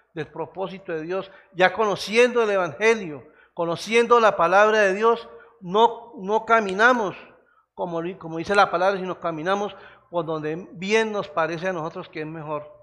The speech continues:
Y desafortunadamente, yo sé que muchos de los que estamos acá nos hemos estrellado, hemos pasado vergüenza por esas situaciones. Entonces, el Señor aquí, empezando en el versículo seis y siete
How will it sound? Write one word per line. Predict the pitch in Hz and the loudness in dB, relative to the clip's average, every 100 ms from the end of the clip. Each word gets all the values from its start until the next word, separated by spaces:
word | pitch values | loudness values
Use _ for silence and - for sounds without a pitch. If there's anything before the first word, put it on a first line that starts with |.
| _ _ _ _ | _ _ _ _
Y | 220 170 | -8 -6
desafortunadamente, | 165 165 165 151 156 170 190 196 196 196 190 175 | -2 -2 -4 -8 -4 -2 0 -2 -4 -6 -6 -8
yo | 170 | -8
sé | 185 | -8
que | 196 | -8
muchos | 202 208 208 | -8 -6 -4
de | 185 | -4
los | - | -6
que | 160 | -10
estamos | - 175 180 | -8 -8 -6
acá | 151 156 180 190 - - _ _ - | -6 -2 -2 -2 -10 -20 _ _ -12
nos | 156 147 | -8 -4
hemos | 180 175 | -4 -4
estrellado, | 170 - 147 135 170 180 | -6 -8 -10 -2 0 2
hemos | 185 175 | 0 -6
pasado | - 143 160 180 175 - - _ _ _ _ _ _ _ _ _ _ _ _ _ _ | -6 -4 -2 -2 -4 -14 -20 _ _ _ _ _ _ _ _ _ _ _ _ _ _
vergüenza | 160 151 160 240 233 208 | -6 0 4 4 4 -2
por | 165 170 | -2 -8
esas | 175 165 | -8 -10
situaciones. | 156 139 127 147 135 110 _ _ _ _ _ _ _ _ _ _ _ | -12 -10 -10 -12 -12 -16 _ _ _ _ _ _ _ _ _ _ _
Entonces, | 185 202 233 240 - - - _ _ _ _ _ _ _ _ _ _ _ _ _ _ _ - | -2 2 4 4 0 -16 -20 _ _ _ _ _ _ _ _ _ _ _ _ _ _ _ 0
el | 220 | 4
Señor | 220 226 262 | 4 6 6
aquí, | 277 285 269 277 254 269 | 6 4 0 0 -2 -6
empezando | 220 - 202 208 240 | -6 -2 2 4 4
en | 254 | 2
el | 220 | 2
versículo | 196 - 233 254 233 | 0 -2 -4 2 2
seis | - 226 214 | 4 2 0
y | 233 | -6
siete | - 240 233 240 240 233 | 0 4 4 2 -4 -6